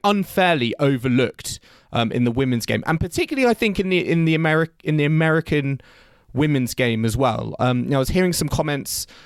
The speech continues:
and, and the commentary actually from the, the, the U-, from the U S broadcasters on the, the Kenin Gauff match. It was all very pro Gauff. Why do you think Sofia Kenin just has this sort of,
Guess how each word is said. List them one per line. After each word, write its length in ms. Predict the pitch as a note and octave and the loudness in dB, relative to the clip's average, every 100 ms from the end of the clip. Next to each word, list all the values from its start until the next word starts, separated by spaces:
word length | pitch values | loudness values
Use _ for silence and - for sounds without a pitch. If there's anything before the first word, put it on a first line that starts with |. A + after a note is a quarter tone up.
| - | -4
and, 200 | B2+ B2+ | -2 -2
and 160 | B2+ C#3+ | 0 0
the 40 | |
commentary 500 | - E3+ F3+ - C3+ | 0 -2 -2 -2 -2
actually 280 | A#2+ - A#2+ | -2 -2 -4
from 240 | - A#2 | -2 -2
the, 200 | A2+ A2+ - | 0 -2 -2
the, 320 | B2 A#2 - | -2 -4 -6
the 100 | - | -2
U-, 260 | A2+ A#2 B2 | 0 0 -2
from 200 | - B2 | -2 -2
the 100 | A#2 | -2
U 240 | A#2+ C3+ | 0 0
S 160 | C#3 - | 0 -2
broadcasters 960 | - A2+ - A2 G#2 - A2 G#2+ - - - - - | -4 -6 -2 -4 -4 -4 -2 -2 -2 -6 -14 -20 -4
on 240 | C#3 C#3 C3+ | -2 0 0
the, 100 | B2 | 0
the 120 | A#2+ | -2
Kenin 360 | A2+ - G#2+ G#2 | -2 -2 -2 -2
Gauff 180 | G#2 - | -6 -4
match. 180 | A2+ - | -6 -4
It 60 | C#3 | -4
was 140 | D3 - | -4 -2
all 240 | B3+ A#3+ F3+ | -2 0 -2
very 340 | F3 G#3+ G3+ | -2 0 0
pro 420 | E3 - F3+ D#3+ | -2 0 0 0
Gauff. 520 | D3 D#3 A#2 - - - - - | 0 0 0 -6 -20 -20 -20 -4
Why 240 | G#3+ D4 | 0 0
do 100 | D#4+ | -2
you 60 | F4+ | -2
think 340 | A#3+ F#3+ C#3+ | -2 -2 -4
Sofia 340 | - D#3+ E3 D#3+ | -4 -2 -2 -4
Kenin 300 | D#3 C3 A2+ | -2 -2 -2
just 180 | B2+ | -4
has 280 | - D3 C3 | -2 -2 -2
this 120 | C3 | -6
sort 280 | - C#3 B2+ | -2 -2 0
of, 320 | B2+ A#2+ - | 0 -2 -4